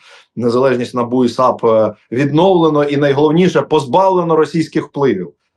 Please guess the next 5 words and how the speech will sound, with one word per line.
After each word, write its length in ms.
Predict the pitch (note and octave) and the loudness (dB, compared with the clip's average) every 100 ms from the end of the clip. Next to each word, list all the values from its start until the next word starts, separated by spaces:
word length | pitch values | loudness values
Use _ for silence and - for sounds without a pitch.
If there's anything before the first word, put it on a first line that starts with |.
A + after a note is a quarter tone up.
| _ _ | _ _
Ну, 340 | - C3+ C3+ B2 | -6 -2 -2 0
даруйте 400 | C3+ D3+ D3 B2 | 0 0 0 -2
мені, 260 | A#2 A2+ | -4 -4
ну, 480 | A2 A#2+ A#2 A2 G#2+ G#2+ | -4 -2 -2 -4 -4 0
е, 280 | A#2+ A#2 G#2+ | 0 0 -4